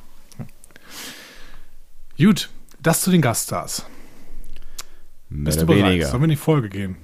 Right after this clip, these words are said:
Speaker 2: Ja, okay. Wenn du möchtest.
Speaker 1: Ja? Okay.
Speaker 2: Wir, wir haben ja, wir haben ja einen Gast da ausgelassen, ne? Aber gut, äh, das, äh, das können wir auch bei gegeben, bei, bei, äh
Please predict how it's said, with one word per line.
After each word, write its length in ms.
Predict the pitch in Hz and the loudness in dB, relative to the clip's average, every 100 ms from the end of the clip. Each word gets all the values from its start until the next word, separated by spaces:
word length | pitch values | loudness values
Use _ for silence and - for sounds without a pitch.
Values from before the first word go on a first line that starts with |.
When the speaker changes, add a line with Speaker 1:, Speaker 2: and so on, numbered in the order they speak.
| 87 | -8
Speaker 2:
Ja, 100 | 87 | -6
okay. 300 | 85 - 85 - - _ _ _ _ - - - | -6 -6 -8 -10 -18 _ _ _ _ -20 -20 -10
Wenn 120 | 80 | -4
du 60 | 78 | -2
möchtest. 340 | 76 73 92 | -2 -2 4
Speaker 1:
Ja? 120 | 120 190 - - - - - - - 113 | 4 4 0 -20 -20 -20 -20 -20 -14 -10
Okay. 180 | 120 - | -4 -2
Speaker 2:
Wir, 80 | 147 | -2
wir 80 | 82 | 0
haben 120 | 87 | 2
ja, 140 | 80 | 0
wir 100 | 76 | -2
haben 120 | 73 85 | -2 -2
ja 80 | |
einen 180 | - 82 | -2 -2
Gast 260 | 85 87 - | -2 -2 -4
da 60 | |
ausgelassen, 540 | - - - 87 - 82 | -4 -4 -4 -6 -6 -4
ne? 120 | 82 | -2
Aber 200 | 71 78 | -2 -4
gut, 320 | - - - - | -6 -12 -12 -8
äh, 240 | - 73 78 - - - - | -6 -6 -6 -10 -12 -14 -12
das, 300 | - - 131 | -10 -10 -8
äh, 80 | 82 - 80 - - - - - | -8 -8 -10 -14 -18 -18 -16 -10
das 240 | - 90 | -8 -2
können 140 | - 95 | 2 4
wir 60 | |
auch 80 | 78 | 4
bei 120 | 85 | 2
gegeben, 360 | 85 80 82 85 80 | 0 0 0 2 0
bei, 260 | 73 80 76 | 0 0 -2
bei, 200 | 82 76 | -4 -4
äh 160 | 90 | -6